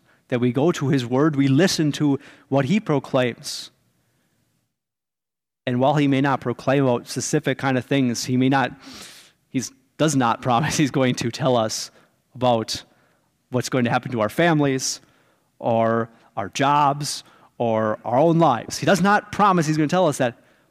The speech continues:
but he, what he does promise is that he does what is good in his eyes. He is the Lord,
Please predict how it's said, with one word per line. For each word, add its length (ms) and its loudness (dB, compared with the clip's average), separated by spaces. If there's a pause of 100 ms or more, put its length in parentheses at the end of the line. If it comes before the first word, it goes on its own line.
(100)
but 100 2
he, 240 -2
what 160 0
he 80 0
does 240 0
promise 760 -2 (1000)
is 280 -6
that 380 -4 (920)
he 80 -6
does 300 0
what 160 -4
is 120 -6
good 200 -4
in 80 -6
his 180 -10
eyes. 680 -10 (2750)
He 360 -6
is 320 -8
the 120 -4
Lord, 460 0